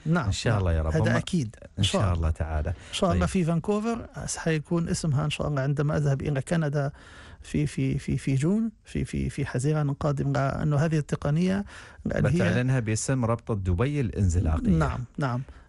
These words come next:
Speaker 2: جميل.
Speaker 1: نعم.
Speaker 2: ابتكار جديد يضاف إلى إمارة دبي.
Speaker 1: نعم، هذا
Speaker 2: طيب،
Speaker 1: شرف كبير
Speaker 2: شو
Speaker 1: لي.
Speaker 2: الابتكارات التقنيات الثانية
Speaker 1: آه،
Speaker 2: دكتور؟
Speaker 1: في عندي، آه، في، آه، ذراع مكتوم جراحي الآلي. هو ذراع آلي،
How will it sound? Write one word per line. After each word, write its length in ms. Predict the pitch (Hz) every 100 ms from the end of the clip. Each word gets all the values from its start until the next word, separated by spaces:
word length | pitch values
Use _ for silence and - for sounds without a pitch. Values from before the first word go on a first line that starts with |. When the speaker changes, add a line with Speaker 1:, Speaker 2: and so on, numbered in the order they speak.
| -
Speaker 2:
جميل. 280 | 98 98 95
Speaker 1:
نعم. 100 | -
Speaker 2:
ابتكار 540 | - - 98 - 107 98
جديد 340 | 92 87 120
يضاف 380 | 101 95 107 -
إلى 320 | 92 87 80
إمارة 280 | 90 92 87
دبي. 380 | 85 82 78 -
Speaker 1:
نعم، 380 | 160 135 104 117
هذا 120 | 156 127
Speaker 2:
طيب، 100 | 127
Speaker 1:
شرف 320 | 98 78 -
كبير 160 | -
Speaker 2:
شو 140 | 131 160
Speaker 1:
لي. 100 | 143
Speaker 2:
الابتكارات 600 | - 120 117 113 110 -
التقنيات 600 | - 92 98 95 92 -
الثانية 400 | - 95 90 87
Speaker 1:
آه، 140 | 151
Speaker 2:
دكتور؟ 160 | 139 92
Speaker 1:
في 280 | - 202 185
عندي، 500 | 202 196 180 175 156
آه، 20 |
في، 400 | - 202 190 165 -
آه، 600 | 156 147 139 - 147 135
ذراع 520 | 135 170 214 226 -
مكتوم 520 | 175 151 - 208 196 170
جراحي 640 | 127 156 170 139 - 90 - _ -
الآلي. 440 | 156 160 123 - - - - - - -
هو 180 | - 165
ذراع 500 | 151 139 160 202 135 -
آلي، 360 | 175 127 123